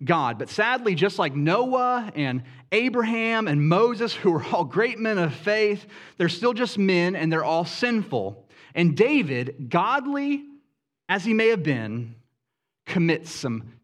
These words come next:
terrible sin. Some terrible sin. And the end of his kingship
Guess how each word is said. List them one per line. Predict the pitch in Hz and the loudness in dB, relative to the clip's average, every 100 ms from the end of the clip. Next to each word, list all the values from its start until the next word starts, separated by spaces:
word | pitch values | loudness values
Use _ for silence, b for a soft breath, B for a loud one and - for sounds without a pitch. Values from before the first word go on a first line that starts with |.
| - | -20
terrible | - 165 127 104 - | -8 -4 -4 -6 -12
sin. | - - 165 170 _ _ _ _ _ _ _ _ | -16 -16 -16 -18 _ _ _ _ _ _ _ _
Some | - 127 | -10 -8
terrible | - 147 123 101 | -4 -2 -4 -8
sin. | - - 104 - _ _ _ _ _ _ _ _ | -16 -16 -18 -20 _ _ _ _ _ _ _ _
And | 131 | -6
the | 135 | -2
end | 160 208 | 0 0
of | |
his | 196 185 | -2 -2
kingship | 175 135 123 113 107 | 0 0 -2 -6 -8